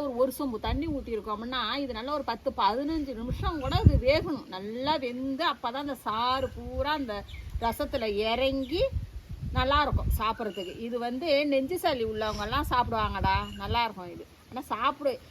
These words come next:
இந்த ரசத்தை ஊத்தி நம்ம சாப்பிடும்போது மூக்கால தண்ணி வரணும்பாங்க, அதுதான் ரசம்.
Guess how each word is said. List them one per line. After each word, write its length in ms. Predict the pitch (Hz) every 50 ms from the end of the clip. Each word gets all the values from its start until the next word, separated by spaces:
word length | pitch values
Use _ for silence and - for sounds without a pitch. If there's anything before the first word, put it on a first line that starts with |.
| - -
இந்த 140 | 220 214 220 220
ரசத்தை 320 | 233 - - 330 - 330 285 254
ஊத்தி 200 | 254 247 - 320 311 285 262
நம்ம 160 | 240 226 233 226 226 220 220 214 196 - - - -
சாப்பிடும்போது 800 | 226 226 254 277 - 330 285 269 240 233 233 262 269 269 330 302 254 277 294 247
மூக்கால 460 | 247 277 269 - 302 285 277 285 302 285 - 254
தண்ணி 200 | 240 254 277 277 269
வரணும்பாங்க, 600 | 240 220 202 220 220 220 202 202 196 196 190 185 170 - 190 196
அதுதான் 500 | 208 208 208 202 196 202 240 285 370 480 466 - - - - - - - - - - - 202 247
ரசம். 380 | 247 370 - - 302 285 -